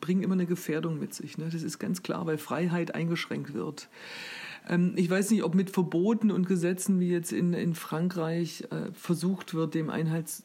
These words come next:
zu gebieten, ob das wirklich der richtige Weg ist. Aber wir brauchen ganz unbedingt seitens der Politik, seitens unserer,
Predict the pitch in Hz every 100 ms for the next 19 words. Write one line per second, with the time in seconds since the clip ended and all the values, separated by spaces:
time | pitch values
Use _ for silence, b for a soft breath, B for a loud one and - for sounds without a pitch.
0 | - - - 165 165 160 160 170 - 160
1 | 151 160 - - 156 165 - 165 147 147
2 | 147 151 - 151 156 151 131 156 170 160
3 | 151 - 185 214 220 185 190 202 196 180
4 | 170 175 175 170 151 165 156 - 247 254
5 | 175 160 165 160 - 151 143 139 143 139